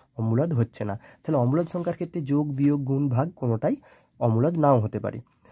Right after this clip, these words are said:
তো এই প্রশ্নটা কিন্তু ভালো ছিল একটু। তো পরের প্রশ্ন, প্রতিটি মূলদ সংখ্যাকে দশমিকে, এটা আমি আর প্রশ্ন বলছি না,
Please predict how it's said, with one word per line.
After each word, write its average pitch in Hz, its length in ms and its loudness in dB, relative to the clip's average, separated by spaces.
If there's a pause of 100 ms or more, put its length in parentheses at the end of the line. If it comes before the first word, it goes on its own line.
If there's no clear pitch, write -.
(280)
তো 226 140 -8 (120)
এই 156 100 -2
প্রশ্নটা 139 360 -4
কিন্তু 123 260 -2
ভালো 113 260 2
ছিল 110 180 -4
একটু। - 300 -6 (340)
তো - 200 -4
পরের 143 260 4
প্রশ্ন, 143 340 -6 (280)
প্রতিটি 165 340 -2
মূলদ 160 320 2
সংখ্যাকে 170 400 -4
দশমিকে, 151 500 0 (120)
এটা 147 200 -2
আমি 165 180 2
আর 156 120 0
প্রশ্ন 160 280 -6
বলছি 127 280 0
না, 170 120 0